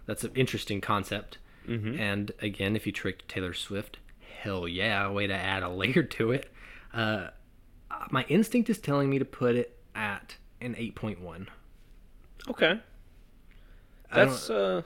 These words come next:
Speaker 1: I don't know what else I have in that, that area, but, like, um,
Speaker 2: Okay.
Speaker 1: Yeah, yeah. I think I, I think eight point one.
Speaker 2: That's, that's close to Total Eclipse.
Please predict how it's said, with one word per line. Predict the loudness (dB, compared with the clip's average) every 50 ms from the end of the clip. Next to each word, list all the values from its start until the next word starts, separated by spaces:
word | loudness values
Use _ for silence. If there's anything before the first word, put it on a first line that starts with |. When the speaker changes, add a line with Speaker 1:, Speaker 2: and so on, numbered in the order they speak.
| -4 -4
Speaker 1:
I | -2 0
don't | 4 4
know | 6
what | 6 8 6
else | 6 4 2
I | 0
have | 2 2 2 2 2 2 0
in | -2 -2 -2
that, | -2 -4 -6 -8 -8
that | -6 -4
area, | -2 -2 0 0 0 -2 -2 -4
but, | -6 -6 -8
like, | -8 -8 -10 -12 -14 -18 -20 -20 -20 -20 -20 -20 -20 -14 -8
um, | -6 -4 -4 -4 -4 -6 -8 -8 -10 -10 -12 -12 -16 -16 -18 -18 -20 -20 -20 -20 -20 -20 -20 -20 -20 -20 -20 -20 -20 -20 -20 -20 -20 -20 -20 -20 -20 -20 -20 -20 -20 -20 -20 -20 -20 -20 -20 -20 -14 -6 -4
Speaker 2:
Okay. | -2 2 4 2 4
Speaker 1:
Yeah, | 2 0 0 0 0 -2 -4 -6 -4
yeah. | -2 0 0 0 -2 -2 -6 -2 0
I | 0 0
think | 4 4 4 6 6
I, | 4 2 2 -2 -4
I | -6
think | -2 4 4 4 4 4 -2 -10 -10 -8
eight | -6 -6 -6 -4
point | -2 -2 -2 -2 -2 -6
one. | -10 -8 -6 -6 -4 -4 -2 -2 -2 -2 -2 -2 0 0 2 2 2 2 0 -4 -10 -20 -20 -20 -20 -20 -20 -20 -20 -20 -14 -12
Speaker 2:
That's, | -12 -12 -6 4
that's | 6 6 6 6
close | 4 2 6 8 8 8 8 4
to | 0 0
Total | 4 6 6 6 6 2
Eclipse. | 0 0 0 -2 -2 -2 -4 -8 -14 -14 -14